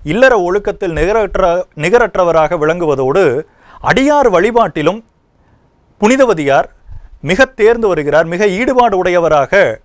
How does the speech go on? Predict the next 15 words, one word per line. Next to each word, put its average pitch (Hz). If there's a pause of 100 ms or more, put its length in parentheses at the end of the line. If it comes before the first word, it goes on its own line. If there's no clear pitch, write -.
விளங்குகிறார். 151 (340)
தன்னை 226
நாடி 214
வரக்கூடிய, 165
தன்னுடைய 175
இல்லத்திற்கு 214
வரக்கூடிய 156 (180)
அடியார்களுக்கு 165
திரு 214
அமுதிட்டு, 160
அவர்களுக்கு 170
வேண்டிய 196
பொருள்களை 180
எல்லாம் 156
வழங்கி, 151